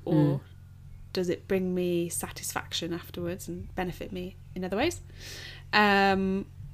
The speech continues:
Speaker 1: this week's been about routine.
Speaker 2: Mm.
Speaker 1: So we've been working really hard at getting into a routine, haven't we? Where we've got up about half seven, started the activity for the day about half nine after a run or some exercise.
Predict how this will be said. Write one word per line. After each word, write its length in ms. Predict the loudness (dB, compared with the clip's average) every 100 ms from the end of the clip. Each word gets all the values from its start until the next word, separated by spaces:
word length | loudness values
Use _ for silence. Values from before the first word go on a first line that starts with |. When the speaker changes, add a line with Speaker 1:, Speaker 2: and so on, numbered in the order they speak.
| -16 -18 -18 0
Speaker 1:
this 220 | 4 6
week's 280 | 6 4 6
been 160 | 6 6
about 340 | 8 6 6
routine. 680 | 2 2 2 2 2 0 -4 -12 -16 2
Speaker 2:
Mm. 420 | 10 12 10 8 0 -12 -18 -2
Speaker 1:
So 200 | 8 10
we've 160 | 12
been 160 | 10 10
working 360 | 10 8 6 6
really 260 | 8 8
hard 360 | 8 8 8 6
at 100 | 2
getting 260 | 2 4
into 240 | 2 4 4
a 40 |
routine, 460 | 4 4 4 4 6
haven't 260 | 4 0
we? 320 | 0 2 2 2
Where 320 | 2 2 2
we've 520 | 2 2 2 -2 -12 -14 -16 -8
got 140 | 2 4
up 140 | 4
about 200 | 2 0
half 180 | 0 -2
seven, 720 | 4 6 8 8 6 6 2 -4 -12 -16 -16 -14 -14 -16 -16 -6
started 640 | 4 8 8 8 4 4
the 100 | 4
activity 540 | 2 2 0 2 0
for 120 | 0 0
the 80 |
day 260 | 2 4 4
about 200 | 4 2
half 260 | 0 0 2
nine 320 | 4 6 4
after 320 | 2 0 0
a 40 |
run 360 | 4 6 8 6
or 140 | 4
some 160 | 0 0
exercise. 1040 | 0 0 -2 2 2 2 2 2 2 0